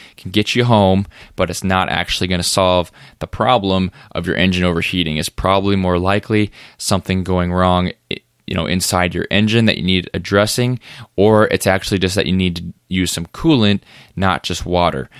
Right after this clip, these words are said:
So if you're only applying Band-Aid fixes, only putting water in your engine, A K A your body, then you're going to shorten the life of your body. You're not gonna truly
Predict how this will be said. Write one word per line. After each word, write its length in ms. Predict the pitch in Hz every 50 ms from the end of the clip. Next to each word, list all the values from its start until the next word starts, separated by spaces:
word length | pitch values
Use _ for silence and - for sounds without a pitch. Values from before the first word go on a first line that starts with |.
| - - _
So 220 | - - 98 95
if 120 | 95 - -
you're 140 | 95 98
only 300 | - 107 127 135 135 135
applying 400 | 127 113 - - 117 110 104 101
Band-Aid 420 | 92 - 101 101 101 101 98 90 -
fixes, 460 | - - 92 90 - - - 90 - -
only 200 | - 110 123 127
putting 280 | 113 - 131 - 82 104
water 540 | 104 104 104 104 101 98 98 98 95 95 -
in 160 | - 95 95 95
your 160 | 92 90 - -
engine, 460 | - 117 117 110 95 95 90 92 90 -
A 160 | - 98 95
K 240 | 90 - 101 - 95
A 60 | 95
your 120 | 92 92 87
body, 520 | 87 95 90 90 90 87 87 87 85 - - - - - - _ _
then 400 | - 92 92 90 90 90 85 - _ _ _ _ -
you're 100 | 92 92
going 320 | 95 95 92 90 90 87
to 420 | - - 95 90 87 87 87 87 - _ - - - _ _ _ _ - _
shorten 440 | - - - - - 92 69 95 104
the 60 | 98 92
life 340 | 92 92 92 92 95 -
of 100 | - 87
your 120 | 90 92 90
body. 320 | 87 92 90 90 90 90
You're 80 | 90 90
not 240 | 87 87 87 - -
gonna 180 | 95 90 90
truly 640 | 85 - - - 107 104 101 95 92 90 90 85